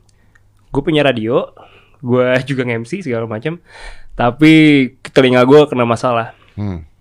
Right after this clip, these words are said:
Speaker 1: Jadi gue kena tinnitus.
Speaker 2: Oh, what is that?
Speaker 1: Em, jadi gue nggak bisa denger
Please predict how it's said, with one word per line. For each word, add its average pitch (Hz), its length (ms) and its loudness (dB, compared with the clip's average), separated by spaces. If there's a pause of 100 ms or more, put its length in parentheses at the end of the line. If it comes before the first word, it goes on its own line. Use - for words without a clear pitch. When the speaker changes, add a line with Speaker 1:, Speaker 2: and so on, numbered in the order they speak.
(280)
Speaker 1:
Jadi 117 220 0
gue 127 140 0
kena 131 160 -4
tinnitus. - 640 -6 (500)
Speaker 2:
Oh, 90 300 -6
what 95 180 -4
is 92 140 -10
that? - 160 -16 (160)
Speaker 1:
Em, 120 500 -4
jadi 127 540 -4 (520)
gue 123 160 0
nggak 131 220 2
bisa 120 420 -2
denger 123 540 -6